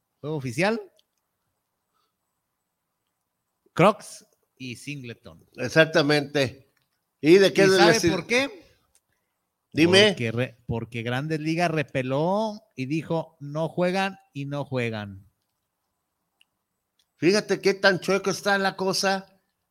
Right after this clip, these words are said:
Speaker 1: Y pues se fueron, ¿verdad?
Speaker 2: A fuerzas, tenían que obedecer la palabra de papá grande.
Speaker 1: Ya, la verdad ya me cansé de tirarles, pero pues él con sus, sus, sus verdades, oiga,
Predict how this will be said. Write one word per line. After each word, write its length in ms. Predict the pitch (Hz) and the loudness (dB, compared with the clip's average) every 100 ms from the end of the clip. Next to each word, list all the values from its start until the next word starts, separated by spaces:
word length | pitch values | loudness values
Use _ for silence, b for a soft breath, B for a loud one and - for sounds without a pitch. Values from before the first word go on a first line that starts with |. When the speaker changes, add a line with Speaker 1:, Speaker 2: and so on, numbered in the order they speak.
| _ | _
Speaker 1:
Y 160 | 131 127 | -12 -10
pues 220 | - 107 | -8 -8
se 100 | 117 | -8
fueron, 420 | - 135 165 190 | -2 0 0 -2
¿verdad? 340 | 190 196 220 220 - _ _ _ _ - | -8 -10 -12 -14 -20 _ _ _ _ -6
Speaker 2:
A 120 | 113 | -4
fuerzas, 680 | 110 143 160 202 233 233 - _ _ _ _ _ | 2 2 4 4 2 -2 -16 _ _ _ _ _
tenían 280 | 131 143 156 | -2 0 2
que 80 | 190 | 4
obedecer 440 | 190 175 170 180 | 4 4 4 4
la 240 | 185 170 - | 6 6 4
palabra 380 | 143 156 180 | 4 4 4
de 100 | 175 | 0
papá 320 | 139 131 160 170 | 0 -2 0 2
grande. 640 | 143 151 185 208 190 _ _ _ _ _ _ _ _ _ _ _ _ _ _ _ _ _ _ _ _ _ | 2 0 -2 -4 -6 _ _ _ _ _ _ _ _ _ _ _ _ _ _ _ _ _ _ _ _ _
Speaker 1:
Ya, 340 | - 208 208 | -16 -10 -6
la 140 | 214 175 | -2 -2
verdad 240 | 170 208 | -2 -4
ya 100 | 247 | -6
me 140 | 247 247 | -8 -10
cansé 320 | 165 135 180 | -10 -8 -10
de 100 | 226 | -12
tirarles, 580 | - 120 110 135 131 - | -14 -14 -12 -12 -14 -16
pero 300 | 135 123 - | -16 -16 -18
pues 160 | 123 | -14
él 140 | 160 156 | -12 -12
con 180 | 202 | -14
sus, 140 | 202 160 | -14 -12
sus, 180 | 190 165 | -14 -12
sus 140 | 165 | -10
verdades, 520 | 139 123 123 156 139 | -8 -8 -6 -6 -8
oiga, 220 | 143 139 | -10 -12